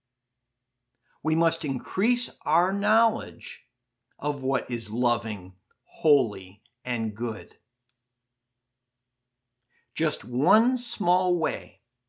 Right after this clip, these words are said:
to do this is an examination of our consciences.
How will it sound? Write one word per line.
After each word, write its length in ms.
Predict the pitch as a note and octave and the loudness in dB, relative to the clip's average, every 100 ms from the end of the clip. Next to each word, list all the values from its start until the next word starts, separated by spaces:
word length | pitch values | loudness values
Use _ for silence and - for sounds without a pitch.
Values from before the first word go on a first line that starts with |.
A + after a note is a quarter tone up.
| _ | _
to 100 | - | -8
do 200 | C3 D3 | -2 -2
this 440 | A2+ G#2+ G#2+ - - _ _ _ _ _ _ _ _ | -2 -10 -16 -16 -16 _ _ _ _ _ _ _ _
is 180 | D#3+ C3+ | -4 0
an 100 | C#3+ | 0
examination 1080 | C3+ A#2 C3 E3+ F#3 E3 D#3 B2 - G2+ - | 0 0 0 0 0 -2 -2 -4 -6 -10 -12
of 140 | A2 G#2+ | -10 -4
our 160 | A2+ A2 | -4 -4
consciences. 800 | - G2 F#2 F#2+ F2 D#2 - | -8 -10 -10 -16 -16 -16 -16